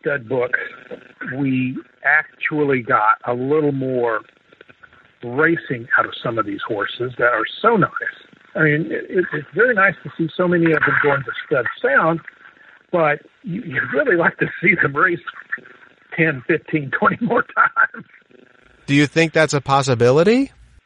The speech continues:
Speaker 1: I think it is a possibility. The cap is only going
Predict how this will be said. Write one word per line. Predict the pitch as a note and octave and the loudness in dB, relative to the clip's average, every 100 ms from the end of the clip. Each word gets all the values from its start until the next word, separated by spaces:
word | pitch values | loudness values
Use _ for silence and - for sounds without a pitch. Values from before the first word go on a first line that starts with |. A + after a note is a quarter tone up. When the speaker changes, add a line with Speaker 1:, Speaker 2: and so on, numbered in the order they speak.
| _ _ _ _ _ - | _ _ _ _ _ 0
Speaker 1:
I | A#3+ | 2
think | C4+ D#4 C#4+ | 2 -2 -2
it | A#3+ | 0
is | F3+ | 0
a | D#3 - - | 0 -4 -16
possibility. | - A#3+ - - B2 A#2 F#2+ G#2 E3+ - _ - - - _ - | -2 2 2 2 -2 0 0 -2 -4 -6 _ -20 -20 -20 _ -20
The | - D3+ | -8 -6
cap | - C#4 C4 | 0 2 2
is | F3 - - | 0 -2 -2
only | G3 G#3+ E3+ | 0 2 0
going | C3 D3 C#3+ | 0 0 0